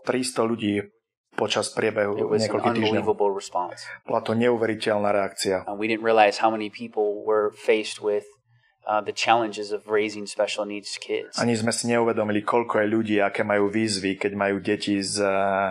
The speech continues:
Speaker 1: handicapom.
Speaker 2: And Pastor Craig now has taken the model of Champions Club and the heart of it,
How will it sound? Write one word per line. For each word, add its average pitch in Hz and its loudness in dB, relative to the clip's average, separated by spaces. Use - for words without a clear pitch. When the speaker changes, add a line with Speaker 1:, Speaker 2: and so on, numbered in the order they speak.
Speaker 1:
handicapom. 95 -2
Speaker 2:
And 104 -12
Pastor 113 2
Craig 113 4
now 117 6
has 113 0
taken 120 -4
the 110 0
model 110 6
of 107 0
Champions 110 -4
Club 113 4
and 101 -4
the 98 -6
heart 120 6
of 110 2
it, 107 4